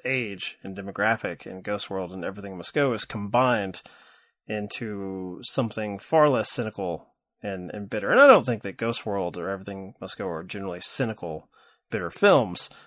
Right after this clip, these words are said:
but certainly the two characters, uh, can be, uh, for long stretches. In particular, Will Ferrell's character in Everything Must Go, who is,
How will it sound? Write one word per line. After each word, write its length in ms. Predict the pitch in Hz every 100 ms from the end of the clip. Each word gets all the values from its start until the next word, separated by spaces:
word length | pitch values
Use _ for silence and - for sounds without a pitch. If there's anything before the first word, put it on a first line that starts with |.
| -
but 100 | 120
certainly 360 | - 156 120 123
the 120 | 117
two 180 | - 120
characters, 800 | - 135 127 - 82 - - - _ -
uh, 160 | 95 98
can 280 | - 120 101
be, 380 | 107 90 85 _
uh, 160 | - 87
for 160 | - 104
long 260 | 95 98
stretches. 500 | - - 92 - 92
In 120 | 196
particular, 340 | 139 143 120 98
Will 160 | 95
Ferrell's 360 | 90 98 90 -
character 380 | - 82 - 82
in 80 | 85
Everything 300 | 85 90 92
Must 180 | 78 -
Go, 180 | 90
who 160 | 90 87
is, 220 | 82 -